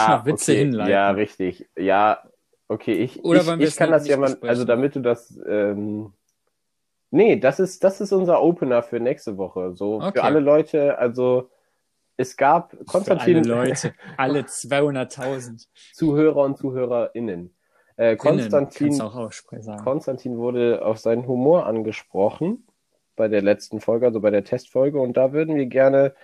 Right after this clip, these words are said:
Speaker 2: drauf eingehen, das ein bisschen erläutern, unsere Ansicht dazu und, ähm,
Speaker 1: Ja, genau.
Speaker 2: ja, einfach darüber reden.
Speaker 1: Find ich,
Speaker 2: Wie man das
Speaker 1: äh,
Speaker 2: zu verstehen hat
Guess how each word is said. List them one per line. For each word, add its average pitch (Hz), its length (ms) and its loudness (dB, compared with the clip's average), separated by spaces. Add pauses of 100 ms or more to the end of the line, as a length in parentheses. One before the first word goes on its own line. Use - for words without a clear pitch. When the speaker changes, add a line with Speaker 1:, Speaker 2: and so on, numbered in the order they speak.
(440)
Speaker 2:
drauf 123 340 0
eingehen, 120 600 0
das 110 240 2
ein 120 160 -6
bisschen 131 320 -6
erläutern, 131 480 2
unsere 127 400 -2
Ansicht 143 460 -2
dazu 131 600 -2 (480)
und, 113 400 0
ähm, 98 540 0
Speaker 1:
Ja, 117 160 -2
genau. 104 240 -4
Speaker 2:
ja, 104 160 4
einfach 98 320 -6
darüber 82 440 -14
reden. - 180 -20 (1160)
Speaker 1:
Find 180 140 0
ich, 135 100 0
Speaker 2:
Wie 139 40 0
man 127 160 2
das 143 340 0
Speaker 1:
äh, - 40 -20
Speaker 2:
zu 117 220 -8
verstehen 101 680 -6
hat 107 300 -4